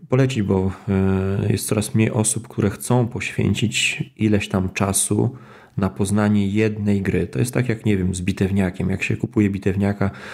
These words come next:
to co najwyżej dokupuje się kolejne armie i tego typu rzeczy, ale już się inwestuje czas i pieniądze w jedną grę. No i podobnie jest z tą grą. No, jeśli to ma być gra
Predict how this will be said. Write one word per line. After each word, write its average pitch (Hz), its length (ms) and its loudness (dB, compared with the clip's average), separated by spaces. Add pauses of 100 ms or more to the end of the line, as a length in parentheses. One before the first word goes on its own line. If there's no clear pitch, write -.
(220)
to - 100 -18
co - 120 -6
najwyżej 95 280 2
dokupuje 92 440 -2
się 95 320 -2
kolejne 95 360 0
armie 101 440 2
i 95 100 -4
tego 98 240 -2
typu - 240 0
rzeczy, 98 240 2
ale 92 140 2
już 92 100 0
się - 120 -4
inwestuje 95 540 2
czas - 320 -2
i 104 60 0
pieniądze 92 460 0 (600)
w 98 60 -12
jedną 90 360 2
grę. 95 240 2 (920)
No 101 60 0
i 95 60 2
podobnie 95 400 2
jest - 220 -2
z - 180 -4
tą 95 300 4
grą. 87 220 -4
No, 87 140 -2
jeśli 98 220 -2
to 101 100 0
ma 98 120 2
być 92 220 -2
gra 95 340 0